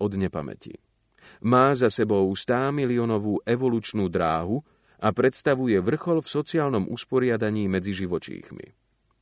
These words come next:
Ľudstvo ako sociálna štruktúra je veľmi mladé a jeho ďalší vývoj bude sprevádzať ešte mnoho úskalí či vojen, kým dosiahne taký stupeň harmonickej organizovanosti, aký predstavuje včelstvo.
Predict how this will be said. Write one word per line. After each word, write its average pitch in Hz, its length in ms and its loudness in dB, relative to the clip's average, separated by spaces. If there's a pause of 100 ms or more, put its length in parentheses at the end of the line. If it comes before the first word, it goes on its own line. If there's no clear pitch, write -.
(640)
Ľudstvo 98 560 2
ako 90 320 0
sociálna 101 560 2
štruktúra 104 560 2
je 98 240 6
veľmi 107 320 2
mladé 95 480 -4 (480)
a 104 160 4
jeho 90 160 4
ďalší 117 480 4
vývoj 82 400 2
bude 117 240 -2
sprevádzať 110 640 4
ešte - 240 -4
mnoho 123 320 0
úskalí 104 720 -2
či 110 160 -4
vojen, 90 400 -2 (320)
kým 95 240 0
dosiahne 90 560 0
taký 139 400 -4
stupeň 101 480 -2
harmonickej 101 640 0
organizovanosti, 104 960 -2 (400)
aký 98 320 -2
predstavuje 101 560 0
včelstvo. - 560 -10